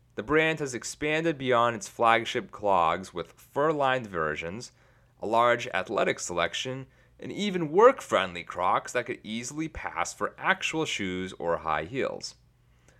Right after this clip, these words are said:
Then there's Crocs' secret weapon, Jibbitz. The, quote, "stupid little charms,"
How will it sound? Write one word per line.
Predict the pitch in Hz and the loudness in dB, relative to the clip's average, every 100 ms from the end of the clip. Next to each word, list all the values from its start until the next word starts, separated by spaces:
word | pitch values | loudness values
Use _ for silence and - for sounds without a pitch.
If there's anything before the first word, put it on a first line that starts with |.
| _ _ _ _ _ - | _ _ _ _ _ 4
Then | 202 208 190 | 8 8 6
there's | 165 151 151 | 4 2 0
Crocs' | - 147 131 127 - | 2 8 8 6 -2
secret | - 110 - - | -8 -6 -4 -2
weapon, | 87 80 - 50 - - _ _ _ _ _ | 0 -2 -2 -12 -16 -20 _ _ _ _ _
Jibbitz. | - 87 - - - - _ _ _ _ _ _ _ _ _ _ - | -4 -2 -4 -8 -8 -8 _ _ _ _ _ _ _ _ _ _ -6
The, | |
quote, | 160 202 185 - | 4 8 8 6
"stupid | - - 214 185 | -4 -2 2 2
little | 151 135 123 | 4 0 0
charms," | - 170 117 90 85 120 - | 8 10 10 8 2 -4 -10